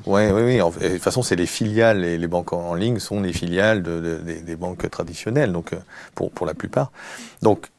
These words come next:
est-ce que là, ça va créer, euh, voilà, on sait où malheureusement les, les, les ouvriers employés, euh, votent pour des raisons, euh, diverses et variées, mais qu'on, qu'on, qu'on, qu'on arrive à, qu'on arrive quand même à approcher et à comprendre, quand on n'est pas juste à regarder le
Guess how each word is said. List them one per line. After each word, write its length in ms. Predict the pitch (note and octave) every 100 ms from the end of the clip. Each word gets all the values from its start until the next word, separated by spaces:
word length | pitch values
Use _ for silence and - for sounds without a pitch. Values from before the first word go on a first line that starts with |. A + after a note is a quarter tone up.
| _ _ _ B2
est-ce 140 | A#2+
que 120 | -
là, 220 | B2+ C3
ça 140 | A#2+ G2+
va 120 | G2
créer, 480 | - A2 A2 A2+ G#2
euh, 400 | F2 E2+ E2+ E2+ F2
voilà, 200 | F#2+ F2
on 140 | F2
sait 220 | - A2+
où 80 | A2
malheureusement 560 | G2 F#2+ G2 F#2+ G#2 G#2+
les, 240 | F2+ F2
les, 240 | F2+ F2
les 320 | F2+ F2+ F2+ F#2
ouvriers 360 | F2+ F#2+ G2+
employés, 600 | F#2 F2+ F#2+ G2 G2+ G2
euh, 380 | F2 F2 F2 F2 F#2 - -
votent 320 | F#2+ G#2 A2 -
pour 240 | - F2+
des 140 | F2+
raisons, 440 | F2 F2+ F#2 F#2+ E2+
euh, 260 | E2 E2+
diverses 400 | F2 F2 F2 F2
et 60 | F2
variées, 260 | F2+ F#2 G2
mais 120 | D#2+
qu'on, 380 | - F2 E2+ E2+
qu'on, 140 | - E2+
qu'on, 360 | - F2 E2
qu'on 160 | E2 F2+
arrive 200 | E2+ E2+
à, 300 | E2 E2 E2+ -
qu'on 140 | F#2
arrive 180 | F#2 F#2
quand 120 | G2+
même 100 | G2
à 80 | F2+
approcher 420 | F2 F#2 - G#2+
et 60 | F2
à 80 |
comprendre, 480 | E2+ F#2+ - F3+ D3+
quand 240 | F2+ E2 F#2
on 40 |
n'est 100 | F2
pas 160 | - E2+
juste 220 | F2+ -
à 40 |
regarder 320 | E2+ E2+ F2+
le 120 | F2+